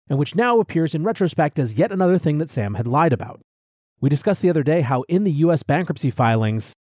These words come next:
John Ray claimed that the competing bankruptcy case in the Bahamas was a, quote, "blatant attempt to avoid the supervision of this court and to try to keep F T X D M isolated from the administration of the rest of the debtors."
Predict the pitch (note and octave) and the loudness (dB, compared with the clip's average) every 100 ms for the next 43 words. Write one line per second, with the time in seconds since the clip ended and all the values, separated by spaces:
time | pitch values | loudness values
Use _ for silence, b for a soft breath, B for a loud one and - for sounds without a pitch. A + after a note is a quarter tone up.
0 | _ - E3+ F#3 F3+ E3+ - G3 F3+ D3+ | _ -2 0 2 0 0 0 0 0 -2
1 | C#3 C3 F#3 F#3+ D#3 F#3 F3+ D#3 D3 D3+ | -2 0 0 0 0 0 -2 -2 0 0
2 | D#3+ D3+ C3 A#2 F3 E3 - C3+ C3 - | 0 0 -2 0 0 0 0 0 0 0
3 | D3 D#3+ - C3 - G#3+ F3 - G3 F3 | 0 0 -2 -4 -2 -2 -2 0 0 0
4 | - _ _ - C#3+ A2 F3 G3+ - G#3 | -4 _ _ 0 0 2 2 2 -2 -2
5 | F#3 D#3+ E3 E3+ A#2 - - G3 G#3 _ | 0 0 0 0 -2 -6 0 0 0 _
6 | _ - A2+ - F#3 F#3 F#3 - F3 - | _ -6 -4 0 0 0 -4 -2 -4 -2
7 | G3+ F#3 - C#3+ D3 D3 D#3+ F#3+ G3+ F3 | 0 0 0 0 0 0 0 0 2 0
8 | D#3 D3 C#3+ C#3 C3 D#3+ F#3 - A3 - | -2 -4 -2 0 0 0 0 0 0 0
9 | C#3 C#3+ G#2+ - A2 A2+ D3+ D3 F2 - | -2 -2 -4 -6 -4 0 0 0 -4 -12